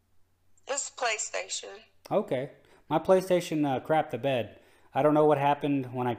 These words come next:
Speaker 2: came and plugged it on the, when I, when I took it to the German outlet or not.
Speaker 1: <coughs>
Speaker 2: But it,
Speaker 1: Oh.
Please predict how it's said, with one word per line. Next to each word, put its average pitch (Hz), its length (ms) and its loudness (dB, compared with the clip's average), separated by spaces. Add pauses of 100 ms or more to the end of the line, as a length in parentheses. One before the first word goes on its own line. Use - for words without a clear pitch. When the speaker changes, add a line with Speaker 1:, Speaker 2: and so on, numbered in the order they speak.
(120)
Speaker 2:
came 147 200 -2
and 123 120 -4
plugged 143 240 2
it 139 60 -2
on 131 200 0
the, 123 60 -2 (240)
when 123 140 -4
I, 113 260 -2
when 123 140 -6
I 117 60 -6
took 151 180 -4
it 139 40 -8
to 135 60 -4
the 123 100 -4
German 143 340 0
outlet 139 360 -4
or 117 80 -4
not. 143 320 -4
Speaker 1:
<coughs> - 60 -12 (1400)
Speaker 2:
But 143 120 2
it, - 60 6
Speaker 1:
Oh. 214 520 -2